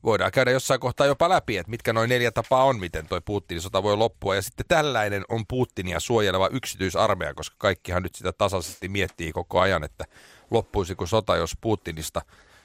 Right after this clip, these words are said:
tavalla tai toisella aika jättäisi, niin, niin täällä kerrotaan sitten, että minkälaisen, minkälaisella armeijalla hän on itsensä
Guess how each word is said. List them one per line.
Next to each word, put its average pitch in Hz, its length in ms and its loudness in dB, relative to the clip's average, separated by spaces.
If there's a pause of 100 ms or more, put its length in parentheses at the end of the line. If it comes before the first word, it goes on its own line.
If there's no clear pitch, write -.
(200)
tavalla 98 300 2
tai 135 160 2
toisella 120 460 0
aika 123 360 2
jättäisi, 95 600 -2
niin, 82 400 -10
niin 82 460 -8 (120)
täällä 87 240 0
kerrotaan 80 440 -2
sitten, 82 240 -10
että 90 140 -8
minkälaisen, 90 500 0 (220)
minkälaisella 107 540 2
armeijalla 90 380 -2
hän 90 160 -4
on 90 100 -6
itsensä 85 380 -8